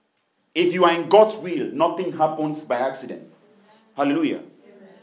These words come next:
Speaker 1: I'm not talking about those who are out of God's will, because some people tend to give God glory for every bad thing that happens. No.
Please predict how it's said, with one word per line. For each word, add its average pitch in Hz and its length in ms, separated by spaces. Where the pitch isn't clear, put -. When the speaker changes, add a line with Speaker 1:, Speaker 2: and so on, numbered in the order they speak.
Speaker 1:
I'm 135 120
not 220 120
talking 214 200
about 180 260
those 190 120
who 180 100
are 143 220
out 170 200
of 139 100
God's 147 260
will, 135 60
because 151 240
some 160 180
people 175 300
tend 208 180
to 185 80
give 202 200
God 180 280
glory 185 220
for 156 240
every 190 220
bad 185 260
thing 170 140
that 147 60
happens. 135 280
No. 131 320